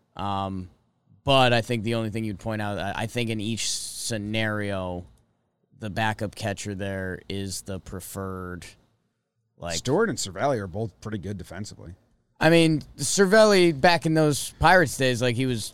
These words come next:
Speaker 1: he was out there for his hitting, um, where Chris Stewart made a major league career out of being, like, a defensive guy and stuff. So, I, again, it's not, not even a counter. It's just for, we, at Talking Yanks, we give you guys all the information. Do what you want with it. But, yeah,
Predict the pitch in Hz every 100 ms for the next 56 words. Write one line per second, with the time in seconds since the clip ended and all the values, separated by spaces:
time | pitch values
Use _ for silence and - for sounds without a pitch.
0 | - 131 139 139 135 131 120 120 113 101
1 | 135 117 80 80 - - 95 92 90 90
2 | - _ 110 101 - 117 - 113 104 90
3 | 104 98 101 101 98 95 87 98 101 98
4 | 92 90 85 90 90 87 80 87 92 -
5 | 80 - 92 80 87 104 98 - 151 127
6 | - - 135 139 156 151 123 101 107 -
7 | 120 123 117 - - _ 117 127 123 113
8 | 101 - 123 110 95 95 92 - 101 -
9 | - - _ _ _ _ _ _ _ _
10 | _ - 123 117 - _ - 180 - -
11 | 131 170 165 160 165 147 147 156 147 147
12 | 143 143 147 147 139 117 139 135 101 104
13 | 123 123 117 127 117 92 98 95 101 95
14 | 98 98